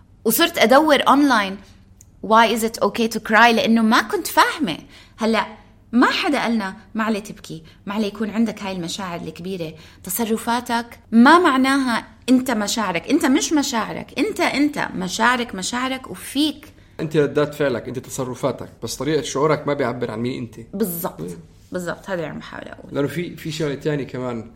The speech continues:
Speaker 2: آه، خطرت لي من الحكي اللي عم بتقولي. آه، أحد الأكبر شغلات اللي هي مربوطة بموضوع الاكتئاب،
Speaker 1: مم.
Speaker 2: اللي هو الواحد اللي ما بيكون على اتصال مع مشاعره،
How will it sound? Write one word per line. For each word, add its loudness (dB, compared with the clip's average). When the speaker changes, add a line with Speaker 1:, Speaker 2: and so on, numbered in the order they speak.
Speaker 2:
آه، -6
خطرت -12
لي -10
من -8
الحكي -16
اللي -12
عم -16
بتقولي. -14
آه، -4
أحد -2
الأكبر -2
شغلات -6
اللي -8
هي -4
مربوطة -4
بموضوع -2
الاكتئاب، -6
Speaker 1:
مم. -8
Speaker 2:
اللي -4
هو 4
الواحد 0
اللي -2
ما 2
بيكون -4
على -2
اتصال -6
مع -4
مشاعره، -4